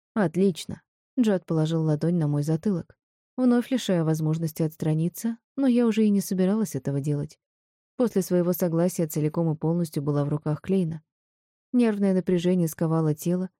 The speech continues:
и в нем Альфа преодолел оставшееся между нами расстояние. Своими губами прикоснулся к моим. И в этом моменте я полностью расплавилась. Одну ладонь Клейн все-таки держал на моем затылке, немного зарываясь пальцами в волосы,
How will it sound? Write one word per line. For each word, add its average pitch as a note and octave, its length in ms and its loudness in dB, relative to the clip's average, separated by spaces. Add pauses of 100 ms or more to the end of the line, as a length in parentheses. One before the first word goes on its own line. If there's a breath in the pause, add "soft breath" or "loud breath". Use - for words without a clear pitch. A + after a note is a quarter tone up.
(240)
и A#3 100 2
в G#3 60 4
нем G3+ 280 4
Альфа F3+ 260 0
преодолел D#3 520 0
оставшееся D#3 640 -2
между D3+ 260 0
нами D3+ 220 0
расстояние. E3 640 -2 (540)
Своими G3+ 420 2
губами F3 380 2
прикоснулся D#3+ 580 -2
к - 80 -14
моим. F3+ 340 0 (800)
И C4 100 2
в A#3 60 0
этом B3 240 2
моменте F#3+ 480 2
я A#3+ 120 2
полностью D3 520 -2
расплавилась. D#3+ 720 -2 (640)
Одну A3 340 2
ладонь F#3 420 2
Клейн F3+ 320 2
все-таки D#3 380 -2
держал D3+ 340 2
на D#3 80 2
моем D#3 240 2
затылке, F3+ 540 0 (400)
немного G#3 420 4
зарываясь D#3+ 460 2
пальцами E3 420 0
в G3 60 0
волосы, E3 480 -2